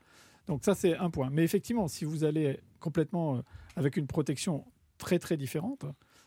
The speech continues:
euh, ça va demander plus de travail et de fait, ça va potentiellement augmenter le coût. La question qui va se poser après, c'est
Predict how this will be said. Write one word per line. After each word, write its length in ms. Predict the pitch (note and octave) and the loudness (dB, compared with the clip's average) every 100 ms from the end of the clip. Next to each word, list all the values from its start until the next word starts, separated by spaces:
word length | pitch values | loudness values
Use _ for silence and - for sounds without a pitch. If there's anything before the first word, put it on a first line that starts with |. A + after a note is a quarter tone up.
| - | -4
euh, 580 | D3 C#3 C3+ C3 B2+ B2+ | 0 2 4 2 2 0
ça 220 | B2 - | 0 2
va 240 | D3 D3+ C#3 - _ - D#3 - | 2 2 0 -8 _ -16 -16 -6
demander 300 | E3 D3 D3+ | 0 2 0
plus 180 | C#3 C3+ | 0 0
de 60 | C#3 | 0
travail 300 | - G#3 B3 | 0 -2 -2
et 80 | - | 0
de 100 | D#3+ | 0
fait, 260 | - A3 - | 2 0 -4
ça 220 | - C#3+ | -2 0
va 300 | D#3 E3+ - _ _ | 2 0 -4 _ _
potentiellement 640 | - D3+ D3 E3 F3 F3+ - | -4 -4 -2 0 0 -2 -4
augmenter 360 | E3+ E3+ D#3+ F3 | -4 -2 -4 -2
le 80 | C#3+ | -4
coût. 200 | - - _ _ - - - - | -6 -20 _ _ -20 -20 -20 -2
La 100 | D#3+ | 0
question 180 | E3 - | 0 -2
qui 120 | A3 | 0
va 80 | F#3+ | 0
se 100 | - | 0
poser 300 | - D#3 E3 | 0 0 2
après, 320 | C#3 - C4 | -2 -4 -8
c'est 340 | A#3 G3+ E3+ | -4 0 0